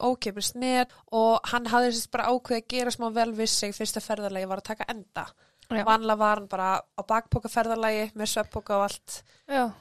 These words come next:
Speaker 1: Og þarna var hann eitthvað, „Herðu, ok, ég ætla bara að fá herbergi og ég ætla bara að klára þessa ferð með stæl.“
Speaker 2: Já.
Speaker 1: Hostelið bauð upp á jógatíma við sólarupprás,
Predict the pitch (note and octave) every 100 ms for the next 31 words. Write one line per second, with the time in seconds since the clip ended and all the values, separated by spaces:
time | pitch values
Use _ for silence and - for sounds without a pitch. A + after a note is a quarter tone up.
0 | _ _ A3 G#3+ G#3 G3+ G3 - _ -
1 | G#3+ G#3 G3 F#3+ F#3+ F#3+ G3 G3 G3 F#3
2 | F#3+ F#3+ F#3+ - G#3+ G3 A3 G#3+ - G#3+
3 | G#3 G3 G3+ G3+ G3 G3+ - G#3 G3+ G3+
4 | G3+ - F3+ F3+ F3+ - B2+ - - B3+
5 | A3 - _ _ _ _ _ _ _ _
6 | _ _ _ _ - C#4+ - C4+ C4 C4
7 | B3 A3 F#3 F3 B3 C4 C4 C4 B3+ G#3+
8 | G#3 - C4+ C4+ C4 C4 - B3+ B3 B3